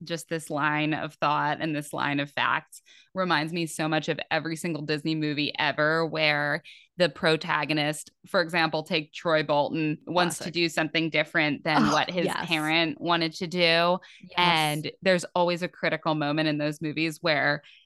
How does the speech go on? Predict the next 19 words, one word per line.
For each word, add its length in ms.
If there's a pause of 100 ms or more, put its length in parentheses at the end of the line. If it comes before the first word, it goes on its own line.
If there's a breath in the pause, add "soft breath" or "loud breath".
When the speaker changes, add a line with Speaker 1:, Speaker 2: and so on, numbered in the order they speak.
Speaker 1:
the 500
f-, 120 (120)
parent 560
says 360
to 80
the 100
child, 560 (360 soft breath)
"But 140
you're 100
throwing 420
away 200
your 180
dream." 600
Speaker 2:
Right. 440
Speaker 1:
And 140
then 100
the 60
child 380
says, 200